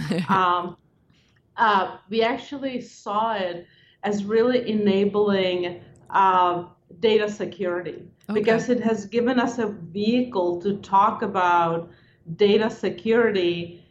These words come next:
Speaker 2: in a very different way, in,
Speaker 1: Mm-hmm.
Speaker 2: in kind of how do we enable privacy and say, "Hey, this is a regulation that is coming. We really need to get our arms around it."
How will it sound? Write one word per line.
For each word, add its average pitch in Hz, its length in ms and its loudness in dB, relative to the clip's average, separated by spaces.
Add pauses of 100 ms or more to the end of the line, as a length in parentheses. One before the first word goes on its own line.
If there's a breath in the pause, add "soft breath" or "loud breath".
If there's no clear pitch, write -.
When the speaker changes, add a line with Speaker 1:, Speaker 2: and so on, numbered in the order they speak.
(140 loud breath)
Speaker 2:
in 220 140 2
a 220 80 2
very 247 380 2
different 196 680 -4
way, 165 640 0
in, 220 160 2
Speaker 1:
Mm-hmm. 233 100 0
Speaker 2:
in 202 180 2
kind 202 220 2
of 196 80 2
how 202 220 0
do 208 160 0
we 214 180 0
enable 202 440 -2
privacy 196 560 -4
and 185 140 -8
say, 202 100 -8
"Hey, 220 300 -4
this 196 220 -8
is 208 320 -2
a 196 80 -2
regulation 202 680 0
that 190 140 2
is 190 200 -2
coming. 202 340 2
We 185 120 2
really 190 260 2
need 214 180 4
to 226 80 -4
get 202 180 2
our 180 240 2
arms 208 440 2
around 160 400 0
it." 165 200 -4